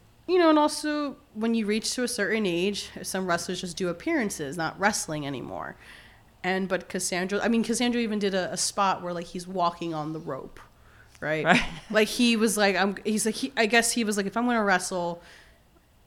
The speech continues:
Speaker 1: in an ongoing pandemic with all these people who traveled to a fairground, Indiana, I'm gonna give them a performance." And he delivered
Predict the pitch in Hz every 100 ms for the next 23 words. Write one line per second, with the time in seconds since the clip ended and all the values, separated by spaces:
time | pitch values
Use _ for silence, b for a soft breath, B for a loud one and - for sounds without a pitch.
0 | _ 202 180 - _ _ _ 220 247 254
1 | 220 208 202 196 175 165 160 160 156 -
2 | - 170 170 220 240 233 220 202 190 -
3 | 180 170 - 202 196 208 202 196 - 185
4 | 160 - 185 185 185 170 175 170 165 156
5 | 151 151 165 B B B B B _ -
6 | - 226 214 185 175 160 160 - - -
7 | - - - - - - _ _ - 175
8 | 170 156 139 - 92